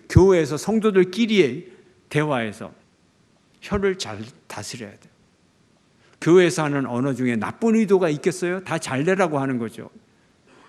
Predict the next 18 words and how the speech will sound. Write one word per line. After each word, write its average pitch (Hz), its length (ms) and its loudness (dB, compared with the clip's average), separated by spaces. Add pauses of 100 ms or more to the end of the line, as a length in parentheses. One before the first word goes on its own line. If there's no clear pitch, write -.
(480)
따르-, 226 280 0 (320)
따름, 202 480 0 (720)
나름 165 500 2 (240)
잘 - 280 -4
되라고 196 320 0
하는 165 300 -2
얘기들이에요. 151 520 -10 (1120)
그래도 302 260 0
잘 190 240 0
다스려야 151 380 -4
돼. 107 140 -14
남을 131 320 -2
자극하는 127 640 -4
화법이라든지, 110 800 -10 (1400)
책임을 202 440 6
묻는 143 380 2
화법이라든지, 110 960 -10
질책, 131 600 -8